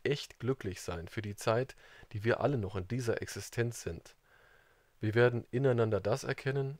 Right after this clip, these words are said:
was wir sind. Könige, die nicht mehr den mechanisch digitalisierten, sondern den biologischen Weg der Gene einschlagen, den Weg zur Veredelung des Lebens und des Bewusstseins,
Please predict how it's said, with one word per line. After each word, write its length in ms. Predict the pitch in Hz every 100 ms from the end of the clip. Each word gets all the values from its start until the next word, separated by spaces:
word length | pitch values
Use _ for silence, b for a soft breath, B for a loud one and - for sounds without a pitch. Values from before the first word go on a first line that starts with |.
| _ -
was 220 | 107 -
wir 140 | 110
sind. 460 | 101 92 82 - - _ _ _ - -
Könige, 560 | 120 123 98 82 113 B B B B B
die 60 | 107
nicht 280 | 117 - 127
mehr 120 | 123
den 260 | 117 107 98
mechanisch 600 | 95 110 107 123 113 -
digitalisierten, 1040 | 107 110 117 98 95 107 123 - 156 160 _
sondern 340 | 113 107 104
den 180 | 110 104
biologischen 840 | 107 104 101 123 127 104 101 92
Weg 200 | 92 -
der 120 | 101
Gene 400 | 101 107 113 85
einschlagen, 680 | 87 90 - 90 87 - - b b b b 101
den 200 | 95 104
Weg 320 | 131 139 - B B -
zur 140 | 120
Veredelung 760 | - 104 113 123 127 123 120 113
des 200 | 107 104
Lebens 400 | 98 104 110 -
und 160 | 101
des 120 | 107
Bewusstseins, 840 | - 95 98 - - 82 - -